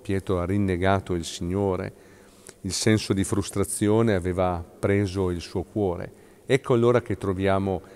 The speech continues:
alcuni degli apostoli proprio là sulla riva del lago di Tiberiade e Pietro che dice: "Andiamo a pescare", quasi il voler tornare alla vita di prima,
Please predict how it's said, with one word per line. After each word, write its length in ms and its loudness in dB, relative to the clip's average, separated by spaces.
alcuni 460 0
degli 200 0
apostoli 680 0
proprio 440 -4
là 120 0
sulla 300 -4
riva 360 0
del 200 -2
lago 280 0
di 140 -4
Tiberiade 960 -4
e 140 -4
Pietro 640 0
che 160 -4
dice: 540 -4
"Andiamo 640 0
a 40 -6
pescare", 640 -8
quasi 340 2
il 520 0
voler 380 2
tornare 800 0
alla 180 -2
vita 500 -2
di 140 -8
prima, 460 -8